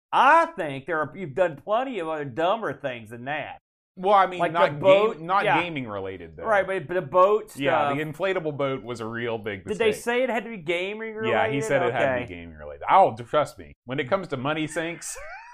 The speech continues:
Speaker 2: <laughs> gaming's just the tip of the iceberg.
Speaker 1: Did you see that report today? Speaking of another one of your trips down to, into Wacky Town,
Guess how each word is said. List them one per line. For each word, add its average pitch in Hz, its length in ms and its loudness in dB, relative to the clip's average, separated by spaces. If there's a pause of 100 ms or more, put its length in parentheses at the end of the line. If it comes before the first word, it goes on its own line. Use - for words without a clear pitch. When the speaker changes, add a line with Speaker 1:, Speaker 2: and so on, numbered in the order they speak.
(400)
Speaker 2:
<laughs> 285 320 2
gaming's 170 440 0
just 147 160 -6
the 139 80 -8
tip 151 180 2
of 120 60 -8
the 117 140 0
iceberg. 95 440 -2
Speaker 1:
Did 208 120 -6
you 339 100 -2
see 330 140 -6
that 311 100 4
report 208 360 -2
today? 202 220 -4
Speaking 202 380 -4
of 160 80 0
another 185 240 0
one 185 180 -2
of 160 60 -6
your 147 240 -4
trips 165 340 -8
down 160 200 0
to, 143 180 -6
into 160 180 -6
Wacky 156 480 2
Town, 131 380 -4